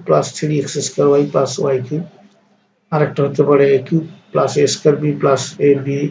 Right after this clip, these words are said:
স্কয়ার। এখানে হচ্ছে কত-, আহ, চলক হলো দুইটি, এ এবং বি।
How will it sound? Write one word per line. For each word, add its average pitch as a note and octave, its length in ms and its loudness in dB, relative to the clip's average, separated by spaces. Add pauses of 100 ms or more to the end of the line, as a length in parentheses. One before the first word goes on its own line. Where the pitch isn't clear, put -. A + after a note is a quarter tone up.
(120)
স্কয়ার। - 400 -2 (760)
এখানে D3 300 2
হচ্ছে B2 240 -2
কত-, D#3+ 760 -4
আহ, - 1300 -20
চলক D#3 320 2
হলো D3+ 180 6
দুইটি, C#3+ 460 -2 (140)
এ D3+ 160 0
এবং D#3 400 0
বি। D#3 360 -2